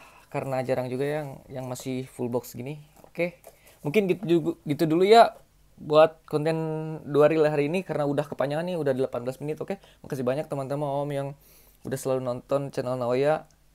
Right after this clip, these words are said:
Bentar lagi enam ribu subscriber, makasih banyak ya. Semoga sehat selalu, berkah selalu. Yang belum tahu ini channel apa, ini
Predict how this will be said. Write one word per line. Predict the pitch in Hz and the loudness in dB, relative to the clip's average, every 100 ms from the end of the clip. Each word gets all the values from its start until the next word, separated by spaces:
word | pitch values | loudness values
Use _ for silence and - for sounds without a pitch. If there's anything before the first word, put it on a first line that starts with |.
| _ _ _ | _ _ _
Bentar | - 120 120 | -12 -6 0
lagi | 123 127 143 | 0 0 -4
enam | 139 131 | -4 -2
ribu | 127 127 131 | -2 -2 -2
subscriber, | 123 - 120 120 143 | -4 -4 -2 0 0
makasih | 139 127 - | 0 -2 -2
banyak | 117 135 151 | -4 -4 -4
ya. | 147 160 - _ | -4 -4 -6 _
Semoga | - 131 123 | -14 -8 -8
sehat | 123 120 - | -6 -8 -6
selalu, | 110 131 147 | -4 -2 -2
berkah | 123 120 | -6 -6
selalu. | 110 120 151 151 _ _ _ _ _ _ _ _ _ _ _ | -2 -2 -2 -6 _ _ _ _ _ _ _ _ _ _ _
Yang | 131 135 135 131 | -4 -2 0 0
belum | 131 135 135 135 131 131 127 147 147 _ _ _ _ - | 2 2 0 -6 -6 -8 -10 -14 -18 _ _ _ _ 2
tahu | 143 143 | 4 4
ini | 135 139 139 | -2 -6 -6
channel | - 123 123 120 | -6 -4 -2 -4
apa, | 143 156 | 0 0
ini | 143 | 0